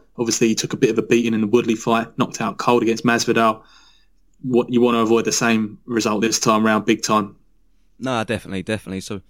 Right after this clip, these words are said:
Speaker 2: that's that two four four shape, card shaping up. I mean, I, I did see this, um, on, on Tinternet the other day, but I checked again today, and it doesn't look like it's actually on the sort of official card yet, but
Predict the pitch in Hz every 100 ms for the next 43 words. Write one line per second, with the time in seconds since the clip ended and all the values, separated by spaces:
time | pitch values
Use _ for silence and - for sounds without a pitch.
0 | _ _ - _ - 151 151 - 151 139
1 | 123 151 131 120 107 - _ - 113 107
2 | 120 107 120 117 113 120 131 - 202 202
3 | - 196 190 117 104 - - 113 113 110
4 | 107 120 110 - _ _ 120 113 - 143
5 | - 101 107 107 101 120 107 95 92 _
6 | _ _ _ 113 110 104 _ - 170 -
7 | 139 135 127 123 127 110 - 165 165 127
8 | 147 120 98 - - 113 113 107 107 -
9 | 107 101 - 131 - 110 - 131 127 -
10 | 95 - 101